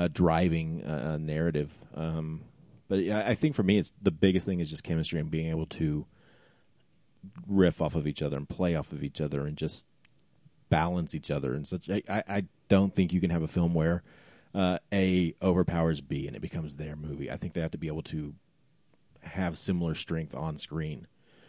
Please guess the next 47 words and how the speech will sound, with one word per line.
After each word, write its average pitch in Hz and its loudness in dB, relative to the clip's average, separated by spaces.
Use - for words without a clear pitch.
And 85 0
I 80 4
think 85 -2
that's 82 -2
what 87 -4
you 87 -4
see 80 -4
with, 78 -4
uh, 78 -2
Bogart 71 -4
Bacall, 90 2
or 76 0
you 76 -6
see 73 -8
it 69 -8
with 80 -8
Hanks 85 -6
and 85 -2
Ryan. 90 2
I 80 -2
mean, 76 -6
you 90 0
know, 80 -2
Meg's 82 0
great. 87 4
In 85 -8
all, 104 2
I 107 0
mean, 98 0
e-, 117 2
in 110 0
all 139 4
these 92 2
movies, 80 4
she's 76 -8
great. 87 4
Um, 80 -4
but 95 0
she 98 2
more 92 8
than, 73 0
you 87 -4
know, 76 -2
carries 90 -2
her 82 -4
own. 76 -4
She, 82 -4